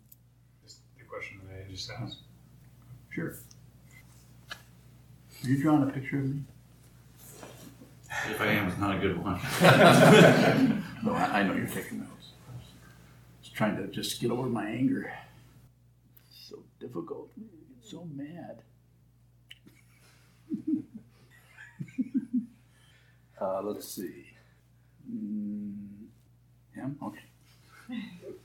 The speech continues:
Speaker 4: I was just wondering if you could say something more about if you've seen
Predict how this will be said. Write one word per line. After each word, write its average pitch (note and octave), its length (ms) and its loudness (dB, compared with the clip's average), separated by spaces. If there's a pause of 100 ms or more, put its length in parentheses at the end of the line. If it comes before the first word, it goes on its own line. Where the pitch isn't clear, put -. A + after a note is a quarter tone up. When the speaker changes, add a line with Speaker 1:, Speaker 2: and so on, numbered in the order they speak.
(1200)
Speaker 4:
I G#2+ 420 -20
was A#2+ 120 -20
just - 180 -20
wondering G#2+ 320 -12
if G#2 140 -16
you G#2 100 -14
could G2+ 160 -12
say A2 220 -4
something G2+ 440 -12
more G2+ 400 -8 (320)
about G2+ 440 -6 (680)
if - 200 -20
you've G2+ 120 -18
seen G2+ 480 -12